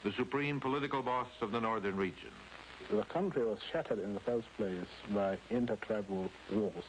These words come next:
Speaker 2: and so on. Now, although we don't have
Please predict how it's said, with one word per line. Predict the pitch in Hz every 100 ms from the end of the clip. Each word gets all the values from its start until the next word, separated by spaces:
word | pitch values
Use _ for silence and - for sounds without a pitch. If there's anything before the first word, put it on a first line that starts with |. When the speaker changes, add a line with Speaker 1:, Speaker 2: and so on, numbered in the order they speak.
| -
Speaker 2:
and | 92 87
so | 98
on. | - - - - - - - - -
Now, | 117 117 110 -
although | 123 156 160 110
we | 101
don't | 104 120 117
have | 104